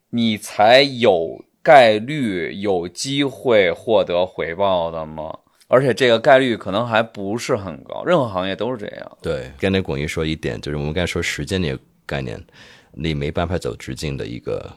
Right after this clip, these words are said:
Speaker 2: 工作。很多年轻设计师都会说：“啊，我的功力、我的审美、我的品味比强多了，为什么我还没法成功？”说实话，你，你很少看到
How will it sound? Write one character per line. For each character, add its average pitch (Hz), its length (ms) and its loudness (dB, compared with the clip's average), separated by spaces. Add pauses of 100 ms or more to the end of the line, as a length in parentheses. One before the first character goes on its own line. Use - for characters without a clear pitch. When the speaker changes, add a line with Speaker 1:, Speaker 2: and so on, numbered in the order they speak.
Speaker 2:
工 69 160 -8
作。 - 240 -12
很 76 200 -4
多 92 300 4
年 85 140 2
轻 90 100 0
设 90 140 -2
计 82 80 0
师 90 200 -2
都 87 140 -2
会 87 100 -2
说 - 220 -6
：“啊， - 160 -10 (220)
我 73 100 -2
的 80 100 -2
功 95 240 0
力、 78 320 0 (280)
我 69 100 -6
的 76 100 -2
审 - 160 -2
美、 73 460 -2
我 64 100 -4
的 73 120 -4
品 67 240 -8
味 78 260 0
比 60 340 -10 (440)
强 73 260 -6
多 85 160 2
了， 78 80 2
为 90 140 0
什 85 120 -6
么 73 80 -4
我 80 120 -4
还 71 340 -6 (380)
没 76 120 -6
法 87 120 -4
成 67 200 -6
功？” 69 220 -8 (840)
说 101 160 0
实 98 100 0
话， 95 100 2
你， 87 180 0
你 76 120 -4
很 87 180 0
少 85 160 2
看 87 240 0
到 73 400 2